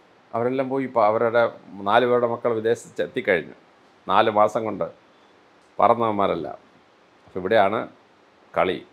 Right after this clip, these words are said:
എക്സ്പോസിങ് എന്നാണ്. ഇവിടെ കാണും സ്കൈ ഹൈ ഒരു ബോർഡ് വെച്ചാൽ വിദേശ യൂണിവേഴ്സിറ്റി പഠിക്കാൻ ഇവിടെ ഗൈഡ് ചെയ്യുമെന്ന് പറഞ്ഞുകൊണ്ടല്ലോ, ഇദ്ദേഹത്തിന് ഇരിക്കപ്പുറത്ത് കിട്ടത്തില്ല, ജനം ഏറച്ചി പിടിഞ്ഞോട്ട് കയറും. ഇതാണ് ഇവിടുത്തെ അവസ്ഥ. അപ്പം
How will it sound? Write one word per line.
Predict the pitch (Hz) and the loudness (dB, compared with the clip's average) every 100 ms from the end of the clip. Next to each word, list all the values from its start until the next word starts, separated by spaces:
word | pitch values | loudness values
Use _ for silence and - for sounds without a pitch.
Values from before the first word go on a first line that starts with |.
| - | -8
എക്സ്പോസിങ് | 87 - - 113 101 - 82 - _ _ _ _ - | -8 -8 -2 0 0 -6 -14 -16 _ _ _ _ -20
എന്നാണ്. | 123 101 _ _ _ _ _ _ _ _ _ _ _ _ _ - | -20 -20 _ _ _ _ _ _ _ _ _ _ _ _ _ -8
ഇവിടെ | 98 107 | -4 -2
കാണും | 110 110 | -2 -2
സ്കൈ | - 104 | 2 4
ഹൈ | 107 113 110 | 6 4 4
ഒരു | 104 | 2
ബോർഡ് | 101 110 | 0 2
വെച്ചാൽ | 107 104 104 101 | 0 0 -2 0
വിദേശ | 104 113 107 | 0 0 0
യൂണിവേഴ്സിറ്റി | 107 110 101 107 | -4 -4 -6 -4
പഠിക്കാൻ | 98 98 107 104 | -4 -2 -2 -2
ഇവിടെ | 98 101 98 - - | -2 -2 -2 -6 -4
ഗൈഡ് | 101 101 | 0 0
ചെയ്യുമെന്ന് | 107 110 104 | 0 -2 -2
പറഞ്ഞുകൊണ്ടല്ലോ, | 98 101 87 87 | -4 -4 -4 -4
ഇദ്ദേഹത്തിന് | 87 95 98 98 | -2 -2 0 -4
ഇരിക്കപ്പുറത്ത് | 95 95 107 107 92 | -6 -4 -4 -4 -4
കിട്ടത്തില്ല, | 73 80 73 71 - _ _ 85 | -6 -10 -8 -10 -14 _ _ 0
ജനം | 90 104 | 2 4
ഏറച്ചി | 101 95 98 101 | 6 6 4 -2
പിടിഞ്ഞോട്ട് | 92 92 90 82 - | -8 -8 -10 -10 -8
കയറും. | 78 - - - _ _ _ _ _ _ _ | -8 -10 -20 -20 _ _ _ _ _ _ _
ഇതാണ് | - 87 90 87 | -4 -2 0 -2
ഇവിടുത്തെ | 78 - 82 - _ _ _ - | -8 -4 -6 -6 _ _ _ -8
അവസ്ഥ. | 78 - - | -6 -8 -12
അപ്പം | - _ _ - 85 | -18 _ _ -12 -10